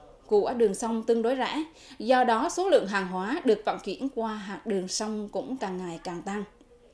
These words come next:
Hoạt động đường sông cũng có một số cái khó khăn.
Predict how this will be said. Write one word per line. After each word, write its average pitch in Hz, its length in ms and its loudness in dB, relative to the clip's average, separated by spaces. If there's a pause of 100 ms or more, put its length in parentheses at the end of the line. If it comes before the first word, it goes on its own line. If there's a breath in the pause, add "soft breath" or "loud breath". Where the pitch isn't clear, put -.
(1600 loud breath)
Hoạt 262 160 -2
động 196 340 2
đường 214 160 0
sông 247 400 -2
cũng 202 140 -2
có 262 240 -2
một 262 180 0
số 208 360 -2
cái 226 220 0
khó 262 240 -4
khăn. 226 160 -2